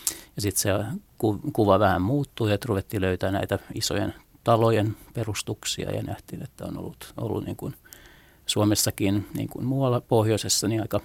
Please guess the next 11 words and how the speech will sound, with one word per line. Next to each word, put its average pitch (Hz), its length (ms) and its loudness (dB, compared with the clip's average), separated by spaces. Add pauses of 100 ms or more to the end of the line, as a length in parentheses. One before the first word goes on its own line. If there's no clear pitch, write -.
(1200)
komeita 120 360 6
rautakautisia 101 720 4
hallitaloja 95 600 -2
näiden, 131 400 -8
näiden, - 400 -6 (380)
varsinkin 120 280 2
myöhemmällä 104 400 2
rautakaudella - 580 -6
näiden 107 300 -8
kalmistojen 95 640 -2 (840)
läheisyydessä. 95 800 2